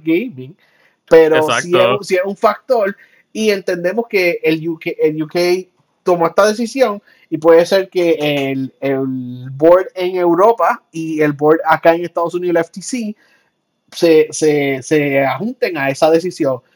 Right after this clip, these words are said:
Speaker 1: Sí, Microsoft dijo que van a apelar, pero ¿saben por qué van a apelar, verdad? Si Microsoft no logra comprar Activision successfully,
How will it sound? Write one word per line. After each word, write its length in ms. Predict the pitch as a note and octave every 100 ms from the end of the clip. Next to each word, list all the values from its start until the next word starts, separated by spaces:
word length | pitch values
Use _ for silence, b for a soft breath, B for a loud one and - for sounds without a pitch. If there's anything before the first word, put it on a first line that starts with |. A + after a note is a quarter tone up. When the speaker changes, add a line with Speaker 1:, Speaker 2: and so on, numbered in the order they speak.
| _ _ _
Speaker 1:
Sí, 180 | F3+
Microsoft 460 | F#3 G#3 A3 B3 A3+
dijo 260 | B3 A#3+ B3
que 140 | G#3
van 220 | F#3 G3
a 280 | G#3 G3+ F#3+
apelar, 640 | D#3+ F3+ F#3 F3+ G3 C#3+ -
pero 200 | D#3+ D3
¿saben 240 | D3 E3+
por 160 | G#3 F#3+
qué 140 | A3+
van 140 | G3+ F#3+
a 60 |
apelar, 320 | F#3 D#3 G3
verdad? 380 | D#3+ D3+ E3+ - _ _ _ _ _
Si 540 | - - D#3+ F3 D#3+ - _ _
Microsoft 520 | E3 F3+ A3 A#3+ A3
no 200 | G#3 G#3
logra 340 | G#3 G#3 G#3+ -
comprar 420 | E3 D3 D3 D3
Activision 600 | D#3 F#3+ F3 F3+ F3+ E3
successfully, 800 | E3+ D#3 F#3+ F3 - C3 B2+